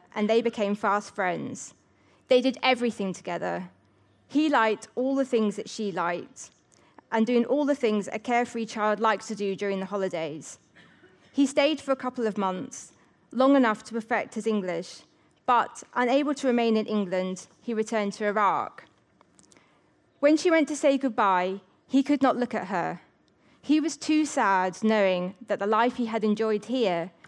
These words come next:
he would never be able to return to. She did not understand why he turned away from her. When her mother explained, she felt very sad. She felt a border had been built between them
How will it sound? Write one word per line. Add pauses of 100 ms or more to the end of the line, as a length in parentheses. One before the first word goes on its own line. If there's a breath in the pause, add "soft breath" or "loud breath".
(200 soft breath)
he
would
never
be
able
to
return
to. (1300 soft breath)
She
did
not
understand
why
he
turned
away
from
her. (720 soft breath)
When
her
mother
explained,
she
felt
very
sad. (640 soft breath)
She
felt
a
border
had
been
built
between
them